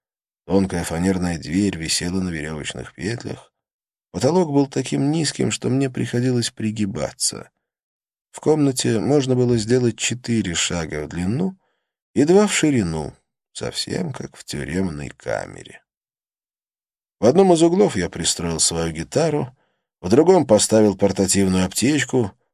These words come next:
у меня была пара проволочных вешалок — на которых я развесил в самом высоком углу свою одежду. В это время прабакер окликнул меня с улицы.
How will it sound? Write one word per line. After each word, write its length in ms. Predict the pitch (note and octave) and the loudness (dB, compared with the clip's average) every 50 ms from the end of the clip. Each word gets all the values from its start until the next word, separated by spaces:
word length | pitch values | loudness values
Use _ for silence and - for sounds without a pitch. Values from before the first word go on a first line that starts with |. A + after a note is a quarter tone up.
| _ _ | _ _
у 80 | _ F2 | _ -2
меня 180 | F#2+ G2+ G#2 G#2 | 0 2 2 4
была 220 | F#2+ G2 G2 F#2+ | 4 2 2 2
пара 280 | - - A2 A2 G#2 G2 | 2 2 2 2 2 0
проволочных 680 | F#2 - G2 A2 A2 G#2 G2+ F#2+ - - G2+ F#2 - - | 0 2 2 2 4 2 0 -2 -2 -4 -4 -6 -4 -4
вешалок — 640 | G2 A#2+ C#3+ D3 - - - D#2+ D2+ C#2 - - _ _ _ _ _ _ _ | -2 0 0 0 0 -2 -4 -6 -8 -10 -12 -20 _ _ _ _ _ _ _
на 100 | - G2+ | -6 0
которых 380 | - C3+ C#3 F3 E3 D3+ B2 - | 0 0 0 2 0 0 0 2
я 120 | A#2+ B2+ | 2 2
развесил 560 | A#2+ A2+ G2+ F2+ F#2+ A#2+ C3+ A#2+ - A2+ G#2 | 4 2 2 2 0 0 0 0 0 -2 -2
в 80 | F2+ - | -2 -2
самом 360 | - - A#2 A#2 G#2+ G2 F#2 | -2 0 0 0 0 0 -2
высоком 520 | E2+ F#2 F#2+ - - G#2 G#2 - - E2+ E2+ | -4 -2 -2 -2 -2 -2 -2 -4 -6 -6 -6
углу 280 | E2 D#2+ F2 G2 A#2 | -6 -4 -2 -2 -2
свою 440 | A2 - - F2+ F2 E2+ F2 E2 D2 | -2 -4 -4 -4 -6 -6 -6 -6 -6
одежду. 600 | C2+ A#1 G1+ A1+ G#1+ G#1 - - - - - _ _ _ _ _ _ _ _ _ _ _ _ _ _ _ _ _ _ _ _ _ | -8 -8 -10 -10 -10 -8 -8 -10 -12 -12 -20 _ _ _ _ _ _ _ _ _ _ _ _ _ _ _ _ _ _ _ _ _
В 60 | _ D#2 | _ -10
это 200 | D#2 - - D2 | -10 -10 -10 -8
время 360 | D#2 E2 G2 G#2+ G2+ F2+ D2+ | -2 0 0 0 0 -2 -4
прабакер 640 | - - D2 D2 C#2 D#2 G#2+ C3+ C3+ B2 - A#2 - | -6 -8 -8 -6 -4 0 0 0 0 -2 -6 -8 -8
окликнул 580 | E2+ - - - F2 A2 A#2+ - - F#2 F2+ E2+ | -8 -10 -6 -4 -2 -2 -2 -2 -4 -4 -4 -4
меня 340 | D#2+ E2 E2+ E2+ E2+ E2+ - | -4 -6 -6 -4 -4 -4 -4
с 140 | - - - | -4 -6 -6
улицы. 580 | C2 B1 A#1 A#1 A#1 - - - - - - | -8 -10 -10 -12 -12 -8 -8 -8 -8 -10 -18